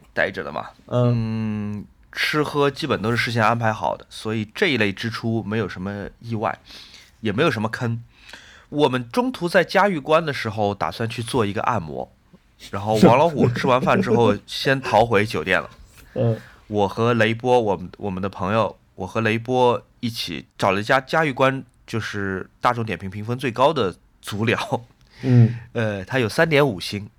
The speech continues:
Speaker 1: 它是大众点评嘉峪关评分最高的一家足疗。
Speaker 2: 嗯。
Speaker 1: 呃，它的价格是一个半小时一百五十块钱，不算便宜，对吧？但也不能算特别，
Speaker 2: 哦。
Speaker 1: 特别贵，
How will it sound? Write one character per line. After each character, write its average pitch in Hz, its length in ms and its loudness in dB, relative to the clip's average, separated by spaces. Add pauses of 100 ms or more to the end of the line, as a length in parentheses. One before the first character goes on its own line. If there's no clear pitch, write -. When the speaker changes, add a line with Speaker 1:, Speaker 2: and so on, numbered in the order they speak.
(100)
Speaker 1:
它 160 100 4
是 139 120 6
大 156 160 6
众 135 160 -4
点 104 200 -2
评 117 320 -4 (120)
嘉 143 180 6
峪 135 80 2
关 127 340 2 (240)
评 120 200 -8
分 139 100 0
最 135 140 0
高 131 200 4
的 127 80 0
一 87 40 -6
家 76 120 -6
足 - 180 -16
疗。 - 120 -18 (460)
Speaker 2:
嗯。 120 360 2 (840)
Speaker 1:
呃， 113 260 2
它 113 160 -2
的 208 80 0
价 170 280 4
格 117 180 0
是 117 300 -4
一 113 120 -8
个 160 120 -6
半 139 240 4
小 98 180 -6
时 - 160 -8
一 123 100 -8
百 107 140 2
五 110 100 -2
十 90 120 -12
块 110 120 -4
钱， 69 320 -8
不 127 80 -8
算 139 160 2
便 101 220 -6
宜， 107 60 -6
对 101 100 -2
吧？ 95 260 4
但 95 160 0
也 87 80 -4
不 82 120 -12
能 110 100 -2
算 143 220 2
特 139 80 0
别， 135 80 0
Speaker 2:
哦。 - 20 -2
Speaker 1:
特 123 60 -2
别 120 100 2
贵， 117 220 -2